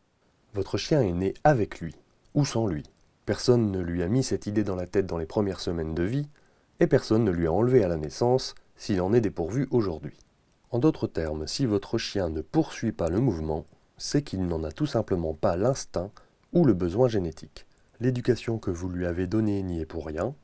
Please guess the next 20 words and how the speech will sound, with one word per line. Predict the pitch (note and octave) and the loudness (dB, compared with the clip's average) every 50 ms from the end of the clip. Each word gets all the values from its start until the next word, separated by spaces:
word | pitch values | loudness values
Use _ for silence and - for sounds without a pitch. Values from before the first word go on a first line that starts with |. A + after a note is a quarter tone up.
| _ - | _ -4
le | - A#2 | -2 0
patron | A2+ - B2+ - - A2+ | 0 0 0 0 0 0
moteur | G#2+ G#2 G2+ - G#2 G2 G2 G2 F#2 F2+ | 0 0 0 0 0 0 0 0 -4 -6
n'est | F2 D#2+ D#2 | -6 -6 -6
pas | D#2 - A2+ B2 | -2 2 4 6
une | C3+ C#3 | 6 6
habitude | C3 A#2+ A#2 A2 - B2+ B2 A2 | 4 4 2 0 -2 0 2 2
apprise | G2+ - - - A2 G2+ | 0 0 -2 -2 -2 0
avec | F#2+ E2+ F2 - - | 0 -2 -4 -4 -6
le | F#2 E2+ | -6 -4
temps | - G2 F#2 - | -2 -2 -2 0
à | - C3+ | 0 0
cause | C3+ - B2+ A#2 G#2+ | 2 2 2 2 2
de | F#2+ F#2+ | 2 -2
vous | F2 E2 F2+ A2+ C3 - - - | -2 -2 -2 -4 -6 -6 -4 0
ou | D#3 D#3+ | 0 0
disparue | C#3+ B2+ A#2 - - G2+ F#2+ A#2 C3 | 0 -2 -4 -2 -2 0 2 2 2
avec | A2+ F2+ F2 E2+ - | 2 2 0 -4 -6
le | F#2 F2 | -8 -4
temps | - - C3 D#3 D#3+ | 0 0 0 0 0